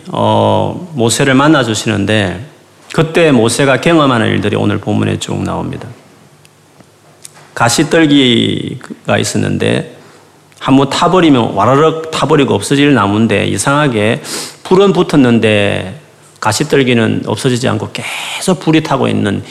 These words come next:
희한한 광경이, 아, 보였습니다. 그 모세는 세상에 별 희한한 것도 다 있다 싶어서 궁금해서 그 가시떨기를 가까이를 쭉 궁금해서 다가가고 있을 그때였습니다. 그때 하나님께서 그 가시떨기 가운데 계셔서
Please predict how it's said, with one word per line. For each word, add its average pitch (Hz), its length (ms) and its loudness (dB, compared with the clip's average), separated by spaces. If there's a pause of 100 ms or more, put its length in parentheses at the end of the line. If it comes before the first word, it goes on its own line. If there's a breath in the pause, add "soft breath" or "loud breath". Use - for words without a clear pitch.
(120)
희한한 226 520 0
광경이, 101 680 -4 (580 loud breath)
아, 87 300 -6
보였습니다. 104 580 -4
그 113 80 -6
모세는 117 640 2
세상에 - 800 0
별 180 220 4
희한한 190 320 0
것도 123 180 0
다 98 120 -2
있다 107 200 -2
싶어서 - 440 -8
궁금해서 113 1000 2 (220 loud breath)
그 131 60 -8
가시떨기를 107 720 -2
가까이를 101 680 0
쭉 101 480 -4 (120)
궁금해서 113 560 0 (280 loud breath)
다가가고 117 480 2
있을 113 240 -6
그때였습니다. 98 680 -4
그때 117 500 0 (280 loud breath)
하나님께서 117 680 0
그 - 80 -14
가시떨기 104 840 -4
가운데 104 420 0
계셔서 101 760 -6